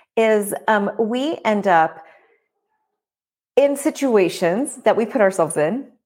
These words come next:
usually high adrenaline situations, that causes the blood to really start flowing, right? Because now our adrenaline is rushing through our head, and that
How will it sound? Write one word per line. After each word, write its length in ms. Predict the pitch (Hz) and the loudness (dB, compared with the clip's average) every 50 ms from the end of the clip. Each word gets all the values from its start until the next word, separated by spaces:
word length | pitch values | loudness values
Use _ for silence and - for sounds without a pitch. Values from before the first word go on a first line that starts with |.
| _ - 190 190 | _ -10 -6 -4
usually 500 | 202 220 226 233 226 247 262 254 254 247 | -2 -2 -2 -2 -2 0 0 0 0 0
high 320 | 247 214 220 214 214 220 | 0 0 0 2 2 2
adrenaline 420 | 226 220 226 208 208 208 202 202 202 | 0 0 0 0 2 0 0 0 -2
situations, 680 | 202 202 202 - 202 175 170 165 - 180 165 151 - | -4 -6 -4 -2 -2 0 0 -2 -4 -8 -8 -6 -4
that 200 | - 185 - - | -2 -2 -2 -4
causes 960 | - - - - - 294 330 370 403 392 311 220 165 143 143 143 143 151 - - _ _ _ _ _ | -8 -14 -12 -4 0 0 2 2 0 -2 -2 -2 0 0 0 0 -2 -6 -10 -16 _ _ _ _ _
the 100 | - 196 | -4 -4
blood 480 | 202 - 208 202 202 214 226 240 233 233 | -2 -2 -2 2 4 4 4 2 0 -4
to 140 | - - 185 | -8 -8 -8
really 400 | 175 170 202 208 185 196 196 202 | -6 -2 0 2 2 2 2 0
start 240 | 202 202 165 - - | 0 -2 -4 -4 -6
flowing, 300 | - 196 180 170 160 156 | -4 -2 -2 -2 0 0
right? 220 | 165 170 165 165 | 0 -2 0 0
Because 180 | - 185 185 170 | -2 -2 -2 0
now 220 | 190 190 196 208 | 0 2 2 2
our 260 | 208 190 180 - - - | 2 2 0 -4 -8 -8
adrenaline 640 | - 185 170 185 180 180 180 165 165 156 147 143 | -6 -2 0 2 2 2 0 0 -2 -2 -4 -6
is 160 | 123 - - | -8 -6 -2
rushing 400 | - 107 90 - - - - - | -2 -2 -2 -4 -8 -16 -16 -16
through 160 | - - 175 | -8 -2 2
our 180 | 175 156 147 151 | 2 4 4 2
head, 400 | 151 180 170 160 165 190 233 240 - _ _ _ _ _ _ _ _ - | 2 2 2 2 2 2 -2 -6 -14 _ _ _ _ _ _ _ _ -2
and 320 | 185 185 - 175 160 - | 0 0 0 -2 -2 -2
that 540 | - 247 302 320 254 - - - - - | 0 0 0 0 -2 -2 -4 -6 -12 -20